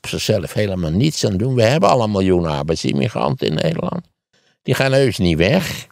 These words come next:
Ja, lees dan ook van die idealistische verhalen over dat, ja, dat zijn industrieën die eigenlijk weinig bijdragen aan de Nederlandse economie. Die zouden beter kunnen vertrekken. Nou, ik vraag, hoe?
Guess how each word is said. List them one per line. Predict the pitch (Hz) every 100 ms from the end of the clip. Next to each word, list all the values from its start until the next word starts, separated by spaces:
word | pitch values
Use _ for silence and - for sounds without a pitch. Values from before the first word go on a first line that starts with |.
| -
Ja, | - -
lees | 104 95 -
dan | 69
ook | 82 98
van | -
die | 117 - - - _ _ _ -
idealistische | 95 - 82 82 107 - - -
verhalen | - 65 76 85 90
over | 82 87 85 78
dat, | 71 65
ja, | 71 76
dat | 71 69
zijn | - 64
industrieën | - 73 65 - - - 82 78 71
die | 60
eigenlijk | 65
weinig | - 71 82 73 -
bijdragen | 76 78 73 - 71 71 67 -
aan | 62 62
de | 65
Nederlandse | 65 60 65 65 64 -
economie. | 62 60 - 64 80 104 123 _ _ - _
Die | - 78
zouden | 78 69 62
beter | 78 82 80
kunnen | - 82 65
vertrekken. | - - 107 110 -
Nou, | - - -
ik |
vraag, | - - 180 - - - - _ _ _ -
hoe? | 269 269